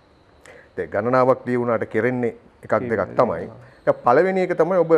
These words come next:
Speaker 1: කුමාර තිරිමාදුරත් එක්ක කරපු මේ ජැෆ් නටු කලම්බු කියන තිර පිටපත.
Speaker 2: ඒ කියන්නේ අපේ නම ඔය.
Speaker 1: ඔව්. ඒ
Speaker 2: තණ්හා
Speaker 1: තිර
Speaker 2: රතිරංග.
Speaker 1: පිටපතට මොකද වුනේ?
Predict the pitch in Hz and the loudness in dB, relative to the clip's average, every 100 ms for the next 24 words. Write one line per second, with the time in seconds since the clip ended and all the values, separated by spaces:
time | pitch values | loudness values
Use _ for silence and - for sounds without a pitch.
0 | 147 - 127 135 135 135 131 131 123 123 | 2 -2 -2 2 2 0 -2 -2 0 0
1 | 123 - 117 113 113 117 143 185 147 107 | -2 -4 -8 -2 -2 -2 -4 -6 -4 -6
2 | 95 87 90 - _ _ _ _ _ _ | -6 -10 -14 -20 _ _ _ _ _ _
3 | _ _ 101 151 - 214 196 - 151 160 | _ _ 2 2 2 -4 -4 -2 0 0
4 | 165 156 147 147 180 135 120 101 - 76 | 0 -6 -8 -8 -6 -6 -8 -10 -16 -20
5 | - _ _ _ - 107 - - 127 131 | -20 _ _ _ -20 -20 -20 -12 -8 -4
6 | 143 135 127 143 123 117 117 127 _ _ | -2 -2 -2 -4 -4 -8 -10 -16 _ _
7 | _ _ _ _ 98 92 - _ - 156 | _ _ _ _ -6 -6 -8 _ -4 0
8 | 247 147 147 - - - 247 240 247 254 | 2 2 4 4 4 4 4 4 2 0
9 | 349 220 214 220 233 151 98 | 0 0 0 0 -2 -6 -8